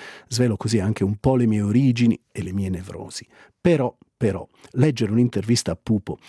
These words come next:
è un po' come seguire in negativo un vecchio programma di Gianni Minà. Lui cenava con De Niro e Mohamed Ali. Pupo riesce a far stare in una frase questi nomi.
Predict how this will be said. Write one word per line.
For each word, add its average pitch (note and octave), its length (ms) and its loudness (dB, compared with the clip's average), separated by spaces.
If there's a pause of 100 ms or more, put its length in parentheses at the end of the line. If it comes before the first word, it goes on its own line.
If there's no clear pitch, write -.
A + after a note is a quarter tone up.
(100)
è - 80 -4
un G#2+ 140 2
po' G#2+ 180 -2
come F#2+ 220 0
seguire G2+ 680 0
in A#2 180 6
negativo A2+ 560 2
un G2+ 100 2
vecchio A#2+ 340 0
programma G2+ 520 -4
di G2 140 -8
Gianni G#2+ 380 2
Minà. B2+ 340 4 (260)
Lui E3 300 4
cenava G2+ 480 -6
con A#2+ 220 2
De G2 140 -2
Niro A2 420 2
e G2+ 100 -6
Mohamed F#2+ 480 -2
Ali. F2+ 320 -10 (300)
Pupo E3+ 400 0
riesce B2+ 320 -2
a - 20 0
far - 180 -4
stare F2 280 -6
in G2 80 0
una B2 180 2
frase A#2+ 380 -2
questi B2 320 0
nomi. F2 260 -6